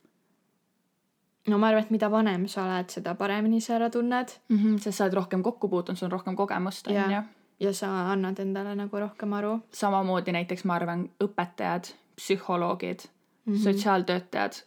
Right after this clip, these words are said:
Speaker 2: kõik sellistel ametitel olevad inimesed, personalitöötajad, ma arvan, nemad tunnevad ka energiavampiire paremini ära, sest nad ongi seda nii palju näinud.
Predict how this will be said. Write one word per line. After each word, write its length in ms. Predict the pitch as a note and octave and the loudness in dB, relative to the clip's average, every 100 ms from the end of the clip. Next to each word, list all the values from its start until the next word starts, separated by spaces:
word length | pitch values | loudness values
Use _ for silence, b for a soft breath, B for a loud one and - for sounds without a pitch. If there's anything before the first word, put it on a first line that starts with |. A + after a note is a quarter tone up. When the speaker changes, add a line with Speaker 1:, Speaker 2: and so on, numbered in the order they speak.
| _ | _
Speaker 2:
kõik 220 | - A3 G#3+ | 0 2 0
sellistel 560 | - G3+ F#3 - F3 | 0 2 2 0 0
ametitel 480 | F#3 F#3 F3+ E3+ F3+ | 2 2 -2 -2 0
olevad 300 | F3+ F3+ F3 | 2 2 2
inimesed, 480 | F#3 F3 E3+ F3 F3 | 0 0 -2 -6 0
personalitöötajad, 880 | A#3 A3+ E3 E3+ F3 F3 - - - b b b b | 0 2 0 -2 -2 -4 -4 -8 -10 b b b b
ma 120 | G3 | 0
arvan, 220 | F#3+ F#3 F#3+ | 2 2 2
nemad 260 | F#3+ F3+ | 2 0
tunnevad 360 | F3 F3 F3 F3+ | 0 0 0 0
ka 140 | F3+ | 0
energiavampiire 720 | F3+ F3+ F3 F3 F3 F3 F3 F3 | 2 2 0 0 -2 -2 -2 0
paremini 420 | F3+ F3 E3+ E3+ | 0 0 0 0
ära, 200 | F3 E3+ | 0 -2
sest 220 | F3 F3+ | -4 -6
nad 140 | F3 F#3 | -4 0
ongi 300 | F#3+ F3+ F3+ | 0 0 -4
seda 200 | F3+ F3+ | -4 0
nii 160 | F#3 | 0
palju 200 | F3 E3+ | 0 -2
näinud. 380 | F#3 F#3 F3+ F3+ | 0 0 -2 -6